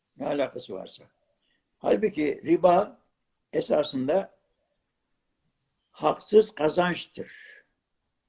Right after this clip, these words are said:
Bir, devletin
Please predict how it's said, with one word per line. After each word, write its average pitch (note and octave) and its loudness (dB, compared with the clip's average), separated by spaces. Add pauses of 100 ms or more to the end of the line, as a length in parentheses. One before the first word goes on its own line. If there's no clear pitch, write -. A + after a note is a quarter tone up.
(760)
Bir, C#3 0 (760)
devletin E3+ 4